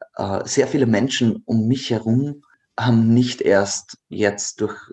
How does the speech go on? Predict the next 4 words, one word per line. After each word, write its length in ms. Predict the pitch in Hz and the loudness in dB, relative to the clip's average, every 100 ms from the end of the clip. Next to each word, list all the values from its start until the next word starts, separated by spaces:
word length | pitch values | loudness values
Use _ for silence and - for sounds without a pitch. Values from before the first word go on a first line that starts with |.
| - - | -16 -12
durch 220 | 104 - | -12 -10
Corona 680 | 98 104 110 117 107 104 104 - - _ _ - | -8 -4 0 2 2 -2 -8 -20 -20 _ _ -4
die, 440 | - 73 - - _ _ _ _ | -2 -2 -6 -12 _ _ _ _
die 680 | - 76 101 98 104 101 - | -8 -6 -6 -8 -12 -16 -20